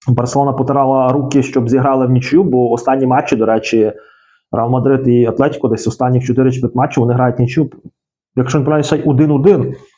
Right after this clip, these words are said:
І без сенсацій все так і сталося. Тільки, знаєте, трохи було все скандально в плані, Атлетіко зробило свою атаку, простріл зліва, Ліну, Чувені, ну, не грає в м'яч, грає в ногу,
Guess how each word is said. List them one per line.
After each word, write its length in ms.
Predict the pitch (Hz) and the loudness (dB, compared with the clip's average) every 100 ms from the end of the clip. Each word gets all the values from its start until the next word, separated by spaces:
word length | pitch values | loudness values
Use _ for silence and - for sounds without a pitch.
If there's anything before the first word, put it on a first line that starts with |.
| _ _ - | _ _ -2
І 340 | 190 202 185 160 | 0 2 2 4
без 260 | 240 - | 2 2
сенсацій 520 | 202 180 196 196 175 | 0 0 0 -2 0
все 160 | 131 147 | 0 0
так 240 | - 151 | 0 0
і 40 | 147 | -2
сталося. 520 | - 160 151 123 120 | 0 2 2 0 -2
Тільки, 300 | 143 160 160 | -2 0 0
знаєте, 500 | 170 185 180 156 - - - _ _ _ _ _ - | 2 2 2 0 0 -10 -18 _ _ _ _ _ -2
трохи 320 | 165 165 156 | 0 2 0
було 380 | 143 165 165 156 | 0 2 2 0
все 720 | - 160 156 151 147 147 139 131 131 - _ - - | 0 2 2 4 2 2 2 -2 -4 -10 _ -20 -16
скандально 460 | - 147 156 160 147 | -4 -2 0 2 0
в 80 | 143 | 2
плані, 460 | 156 147 147 131 131 - _ _ - _ _ - | 0 2 2 2 -2 -8 _ _ -20 _ _ -8
Атлетіко 300 | - 147 151 | -4 0 0
зробило 320 | 139 143 151 | 2 2 0
свою 240 | - 151 147 | 2 0 2
атаку, 580 | 170 233 - 127 110 - | 2 0 0 -2 -2 -2
простріл 360 | 147 147 139 | -2 0 0
зліва, 680 | 131 147 208 180 139 123 117 | 2 2 4 4 4 4 2
Ліну, 580 | 120 156 143 127 123 123 - | 2 2 2 0 0 -2 -2
Чувені, 440 | 156 160 156 135 170 | 0 2 2 2 2
ну, 120 | 143 127 - - - _ | 0 -2 -12 -14 -16 _
не 240 | - 123 151 | -2 0 2
грає 280 | 180 147 | 2 2
в 40 | 131 | 2
м'яч, 220 | 135 120 | 0 0
грає 220 | 135 135 | 0 2
в 60 | 131 | 2
ногу, 680 | 139 131 127 123 120 117 | 0 0 0 2 0 -4